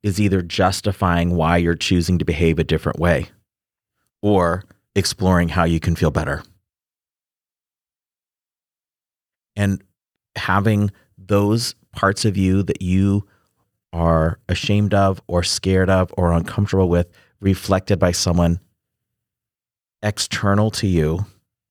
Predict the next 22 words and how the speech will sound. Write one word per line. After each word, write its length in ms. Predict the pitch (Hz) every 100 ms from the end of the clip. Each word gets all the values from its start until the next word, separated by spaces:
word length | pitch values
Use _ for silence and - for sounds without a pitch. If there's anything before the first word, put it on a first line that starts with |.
| _ _ _ _ _ _ _ _ _
is 120 | 104 107
an 100 | -
opportunity 580 | 95 98 98 - 98 92
to 200 | - 82
explore 440 | - - 76 85
it. 200 | 62 - - _ _ _ _ _ _ _ _ _ - - -
It's 120 | 95
an 100 | 92
opportunity 600 | 92 - - 104 90 90
to 80 | -
question 460 | - 90 - 90
it. 140 | 71 - _ _ _ -
It's 140 | 90
an 80 | 95
opportunity 680 | 90 - 95 - 95 87 87
to 200 | - 85
learn 300 | 85 87 87
from 200 | - 71
it. 160 | 60 - _ _ _ _ _ _ _ _ _
And 420 | 95 95 90 90 - _ _ _ _ _ _ _ _ _ _ _ _ _ _ _ _ _ _ _ _ -
you 460 | 110 110 113 127 - _ _ _ _ _ _ _ -
don't 280 | 110 127